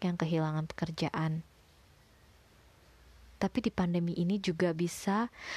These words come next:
membuat kita mencari jalan keluar. Gimana nih caranya biar aku tetap berpenghasilan?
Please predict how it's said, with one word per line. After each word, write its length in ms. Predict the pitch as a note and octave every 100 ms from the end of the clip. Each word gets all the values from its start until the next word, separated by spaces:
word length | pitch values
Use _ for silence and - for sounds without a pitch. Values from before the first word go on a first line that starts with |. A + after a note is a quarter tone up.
| -
membuat 400 | F#3+ F3+ F3+ F3+
kita 400 | - F3+ - G#3+
mencari 480 | B3 A#3+ G3+ E3+ F3
jalan 480 | E3 E3 E3 E3 E3 - -
keluar. 560 | F3 E3 D#3+ F3+ A#3+ B3 - - _ - - - -
Gimana 400 | - F3 F#3 F#3+
nih 160 | G#3+ A3
caranya 320 | G3+ F#3 G3
biar 240 | F#3 F3+
aku 80 | -
tetap 240 | G3+ F3+ E3
berpenghasilan? 880 | E3 E3 E3+ E3 - E3+ D#3 D#3